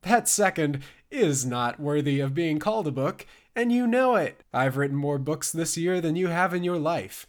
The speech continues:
You don't write books about people who get what they want. If they did, they'd want something else, and something else, and something else. What you need is a hope suspended, a five-year plan that remains but changes.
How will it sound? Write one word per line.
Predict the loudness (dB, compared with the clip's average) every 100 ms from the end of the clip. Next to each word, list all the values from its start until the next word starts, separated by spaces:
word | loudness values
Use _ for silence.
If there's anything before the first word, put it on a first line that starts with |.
| _
You | -10 -2 0 0
don't | 0 -2 -2
write | -4 -2 -2 -4
books | -8 -6 -6
about | -2 -2 -2
people | -6 -8 -8
who | -8 -8
get | -6 -8 -6
what | -8 -8 -4
they | -4
want. | -4 -6 -8 -14 _ _ _ _ _
If | -10 -4
they | -4
did, | 2 4 4 2
they'd | 2 2 0
want | -4 -4
something | -2 -2 -2 -2
else, | -2 -4 -4 -6 -8 -10
and | -2
something | -2 0 -2 -2
else, | -2 -4
and | -6 -4
something | -4 -6 -4
else. | -4 -4 -6 -8 -10 _ _ _ _
What | -4 -4 0
you | -2
need | 0 0 0 0 0 -4 -8 _
is | -8 -6
a |
hope | -6 -6 -8 -12
suspended, | -12 -8 -6 -6 -6 -8 -10 -14 -16 -18 -20 _
a | -2 0 -2 -6 _
five-year | -6 -4 -2 -2 -4
plan | -4 -4 -2 0 0
that | -2
remains | -2 -2 0 0 0 0 -2 -8 _
but | -12 -10
changes. | -6 -4 -4 -6 -6 -6 -8